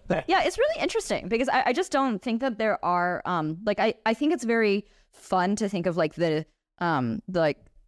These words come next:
neat strategic answer for how a market plays out. But you look at all, like, you look at a bunch of large markets historically and you're like, "Hmm, you know who's making a ton of money in, um,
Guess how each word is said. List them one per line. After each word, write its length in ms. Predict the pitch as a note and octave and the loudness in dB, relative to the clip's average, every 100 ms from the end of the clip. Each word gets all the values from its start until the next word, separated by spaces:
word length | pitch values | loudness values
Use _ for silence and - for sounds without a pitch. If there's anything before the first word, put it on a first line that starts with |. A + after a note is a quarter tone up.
| _ | _
neat 460 | F3+ F#3 G3+ G#3+ - | -2 0 0 -2 -6
strategic 880 | - - - F3+ - E3+ D#3+ G3 - | -6 -4 -2 -2 -2 -4 -2 -2 -2
answer 440 | G#3+ G#3 - G#3 G#3+ | 0 0 0 0 -2
for 220 | - F#3 | -2 -2
how 240 | E3+ D3+ | 0 0
a 100 | E3 | 0
market 420 | D#3 - - G3+ - | -2 -4 -2 -4 -2
plays 260 | D#3+ - | -4 -4
out. 340 | - - - - | -4 -2 -4 -2
But 80 | A#3+ | 0
you 140 | A3 | 2
look 180 | A#3 D4+ | 2 2
at 120 | F#4 | 0
all, 340 | - F#3+ G3 - | 2 2 2 0
like, 220 | F#3+ - | -4 -2
you 240 | G3 G3 | -2 0
look 220 | F#3+ G#3 C#4+ | 0 0 2
at 80 | |
a 120 | A3+ D3+ | 0 0
bunch 260 | E3+ F3 | -2 -2
of 120 | G3 | -2
large 300 | D3 D3 E3 | 0 0 0
markets 340 | E3+ D#3+ F3+ - | -2 -2 -4 -4
historically 600 | D#3 - D#3 G3 E3 D3+ | -6 -4 -2 -2 -2 -2
and 120 | D3+ | -2
you're 100 | E3 | -2
like, 260 | E3+ E3+ - _ _ _ - _ | -2 -4 -6 _ _ _ -20 _
"Hmm, 260 | C4+ D4+ F3 - | 0 2 0 0
you 100 | A3+ | 2
know 100 | C4 | 2
who's 160 | C4 | 2
making 240 | G3 G3 A#3 | 0 0 -2
a 60 | |
ton 220 | - F3+ | -2 -2
of 60 | F#3 | 0
money 260 | F3+ F#3+ F3 | 0 0 -2
in, 180 | D3+ - _ _ _ _ - - - | -4 -10 _ _ _ _ -20 -16 -4
um, 520 | E3+ D3 C3 F#2+ | 0 0 0 -4